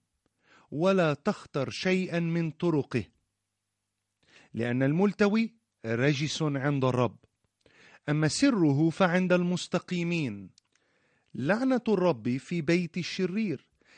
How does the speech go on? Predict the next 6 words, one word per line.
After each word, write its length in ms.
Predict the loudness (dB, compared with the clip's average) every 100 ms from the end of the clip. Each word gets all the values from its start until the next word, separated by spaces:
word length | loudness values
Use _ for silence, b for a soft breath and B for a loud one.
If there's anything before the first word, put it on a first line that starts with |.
| b -2
لكنه 960 | 0 0 0 2 2 -2 -2 -2 0
يبارك 800 | 0 0 2 2 4 2 -2 -2 -4 -4 -6 b b -6
مسكن 600 | -2 -2 -2 -6 -4 -2
الصديقين. 920 | -2 -4 -6 -2 -4 -2 -4 -4 -8 -16 _ _ _ b b b b
كما 400 | -4 0 0 0
أنه 480 | 0 0 0 -2 -8